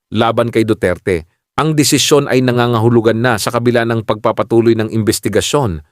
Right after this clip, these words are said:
may malalaking argumento at batayan na nagsasabing hindi dapat manghimasok ang I C C sa kaso ng Pilipinas dahil hindi na ito bahagi ng nasabing korte. Ayon sa mga eksperto,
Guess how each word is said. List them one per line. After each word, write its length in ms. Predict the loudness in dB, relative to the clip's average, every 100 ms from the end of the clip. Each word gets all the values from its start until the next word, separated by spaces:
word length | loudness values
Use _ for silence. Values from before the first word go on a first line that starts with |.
| _ _ -4
may 160 | 0 2
malalaking 480 | 2 2 0 -2
argumento 560 | -4 0 0 2 0 0
at 160 | 0 -2
batayan 640 | -4 0 0 0 -2 -8 _ _
na 100 | -2 0
nagsasabing 560 | 0 0 0 0 0 0
hindi 320 | 2 2 2
dapat 400 | 2 2 -2 -2
manghimasok 600 | -2 0 0 0 -2 -2
ang 120 | -4 -2 0
I 160 | 0
C 160 | -2 -4
C 160 | -2
sa 160 | -2 -2
kaso 320 | -2 -2 -2
ng 160 | -4 -2
Pilipinas 640 | -2 -2 -4 -2 -4 -6 -16 _ _ _ _
dahil 320 | 0 0 2
hindi 240 | 2 2 2
na 80 |
ito 240 | 2 2 2
bahagi 480 | 0 0 -2 -2 -2
ng 160 | 0
nasabing 480 | 0 0 0 0 -2
korte. 560 | 0 -2 0 -2 -4 -8 _ _ _ _
Ayon 320 | -2 0 0 0
sa 160 | 0
mga 160 | 0 -2
eksperto, 800 | -2 0 -2 0 0 0 -2